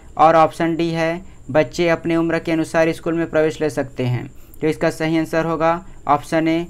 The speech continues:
सरकारी शिक्षक स्कूल के अलावा ट्यूशन नहीं ले सकते। यह आपके शिक्षा का अधिकार अधिनियम दो हज़ार नौ के अनुसार इसमें सही नहीं है। अगला प्रश्न है, अच्छा अभिगम निर्भर करता है ऑप्शन ए शिक्षक पर,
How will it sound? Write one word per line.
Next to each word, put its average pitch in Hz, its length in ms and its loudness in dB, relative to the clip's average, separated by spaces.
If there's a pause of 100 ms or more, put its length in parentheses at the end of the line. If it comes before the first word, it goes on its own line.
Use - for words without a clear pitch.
(200)
सरकारी 156 500 2
शिक्षक 165 480 -2 (300)
स्कूल 165 280 -4
के 160 140 -2
अलावा 156 240 4
ट्यूशन 160 380 -2
नहीं 165 200 0
ले 160 120 0
सकते। 165 540 -4 (280)
यह 160 200 2
आपके 160 400 2
शिक्षा 165 380 -2
का 160 100 2
अधिकार 160 360 0
अधिनियम 160 360 0
दो 156 80 0
हज़ार 160 220 -2
नौ 156 220 0
के 165 120 -4
अनुसार 160 500 0 (280)
इसमें 165 260 -4
सही 160 300 0
नहीं 147 280 -2
है। 123 180 -4 (760)
अगला 165 260 4
प्रश्न 165 380 -2
है, 165 340 0 (260)
अच्छा 165 360 2
अभिगम 165 640 2 (240)
निर्भर 160 360 2
करता 160 360 0
है 165 200 0
ऑप्शन 151 460 0
ए 160 140 0
शिक्षक 160 460 -4
पर, 170 320 0